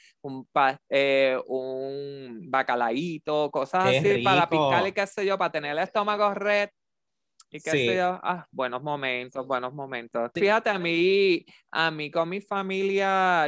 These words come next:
Speaker 1: yo fui a muchas las playas, así me recuerdo, es que fíjate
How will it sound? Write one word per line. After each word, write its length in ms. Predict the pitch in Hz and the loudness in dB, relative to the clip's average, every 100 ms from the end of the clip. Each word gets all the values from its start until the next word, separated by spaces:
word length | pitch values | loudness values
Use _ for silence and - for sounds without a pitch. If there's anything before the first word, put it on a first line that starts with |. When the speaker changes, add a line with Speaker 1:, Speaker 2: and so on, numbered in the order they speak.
| 147 | 0
Speaker 1:
yo 200 | 151 147 | -2 -2
fui 220 | - 170 | -2 -4
a 120 | 180 | -2
muchas 340 | 180 185 - 190 | -4 -6 -2 -2
las 160 | 190 | -2
playas, 320 | - 156 180 175 | 0 0 2 0
así 260 | 160 160 | -4 -8
me 200 | 160 190 | -4 -4
recuerdo, 1120 | 202 202 196 196 196 202 190 202 190 185 175 - _ _ - _ | -2 -4 -2 0 0 0 -2 0 2 2 0 -4 _ _ -20 _
es 160 | 143 - | -14 -8
que 120 | 175 | -6
fíjate 640 | 175 165 147 131 107 | -2 0 0 0 0